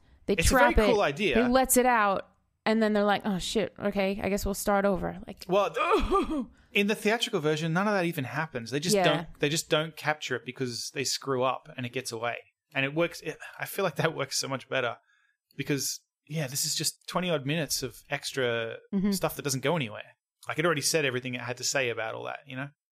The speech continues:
Speaker 1: Yeah.
Speaker 2: And so, and one of the other things I thought was weird, right? And listeners, if you have an opinion on this, please let us know, right? At the end, a guy shows up who, who looks like Bishop. It's Lance Henriksen,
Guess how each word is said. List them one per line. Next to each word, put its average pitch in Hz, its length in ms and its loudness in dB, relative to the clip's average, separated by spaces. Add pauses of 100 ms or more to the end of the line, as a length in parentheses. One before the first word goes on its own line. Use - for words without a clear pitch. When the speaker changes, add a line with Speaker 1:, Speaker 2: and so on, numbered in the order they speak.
(240)
Speaker 1:
Yeah. 185 160 2
Speaker 2:
And 156 80 2
so, 185 180 2
and 180 140 4
one 285 100 4
of 339 60 0
the 294 40 6
other 254 100 2
things 190 260 0
I 156 80 4
thought 147 220 0
was 123 140 -4
weird, 117 320 -4
right? 117 240 0
And 131 200 -6
listeners, 160 360 -2
if 151 140 -4
you 196 120 0
have 180 120 0
an 147 60 -2
opinion 135 360 -4
on 113 80 -6
this, 113 120 -10
please 143 260 -6
let 127 100 -2
us 110 120 -8
know, 110 260 -8 (100)
right? 127 200 0
At 160 120 -2
the 175 160 -4
end, 143 480 -2 (320)
a 147 60 -4
guy 185 340 2
shows 165 340 2
up 131 200 2 (260)
who, 156 120 -8
who 135 140 0
looks 143 240 0
like 127 200 -2
Bishop. - 260 -6 (280)
It's - 220 -10
Lance 165 240 0
Henriksen, 113 500 -12